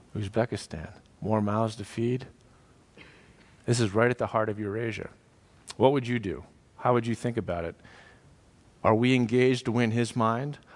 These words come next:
Are we setting up programs through Voice of America or finding ways to engage the Uzbeks?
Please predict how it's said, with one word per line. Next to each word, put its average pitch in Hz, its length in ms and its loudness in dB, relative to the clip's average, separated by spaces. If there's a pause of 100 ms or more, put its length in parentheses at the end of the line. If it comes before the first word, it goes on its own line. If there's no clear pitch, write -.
(100)
Are 104 100 2
we 120 300 2 (320)
setting 123 360 2
up 110 160 0
programs 120 500 -2
through 107 160 -2
Voice 113 280 0
of 107 80 -4
America 113 560 2
or 101 400 -6 (200)
finding 117 420 2
ways 113 240 0
to 110 80 -2
engage 110 340 0
the 98 120 -6
Uzbeks? 117 640 -4